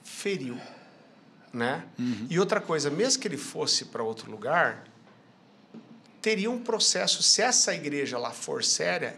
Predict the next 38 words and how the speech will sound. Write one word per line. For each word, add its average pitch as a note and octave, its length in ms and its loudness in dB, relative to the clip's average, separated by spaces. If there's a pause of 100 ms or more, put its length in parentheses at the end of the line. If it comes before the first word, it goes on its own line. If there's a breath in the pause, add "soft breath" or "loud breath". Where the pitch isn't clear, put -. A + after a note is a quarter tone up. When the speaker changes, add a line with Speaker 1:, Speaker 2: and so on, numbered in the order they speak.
Speaker 1:
primeiro C3+ 340 -6
ela A#2 40 -8
vai A#2+ 100 -8
querer C#3 180 -8
saber D3+ 260 -4
a D#3 40 -6
história C#3+ 420 -6
dele D#3 380 -8
Speaker 2:
De - 80 -6
onde - 140 -4
Speaker 1:
e - 60 0
Speaker 2:
ele A#2+ 120 2
Speaker 1:
ele - 60 2
vai C#3 120 6
Speaker 2:
veio. F#2+ 80 -2
Speaker 1:
ter A#3 80 -2
que A#3 100 -8
construir B3+ 800 -2
um B3+ 100 -2
te-, C#3+ 340 -6
um C#3+ 160 -6
testemunho. B2 640 -6 (480 loud breath)
Então, G#3+ 200 4
por A3 160 0
exemplo, D#3 360 2
cara, A2+ 300 -4 (180)
lá C#3+ 560 2
Speaker 2:
Uhum. B2+ 80 -14
Speaker 1:
eu C#3 160 -2
tenho E3+ 320 -2
hoje D3 300 0
lá B2 100 0
na A#2+ 120 -4
Cornerstone C3+ 840 -4
vários - 300 -10
pastores - 480 -10
sentados A2+ 540 -6
lá. - 100 -12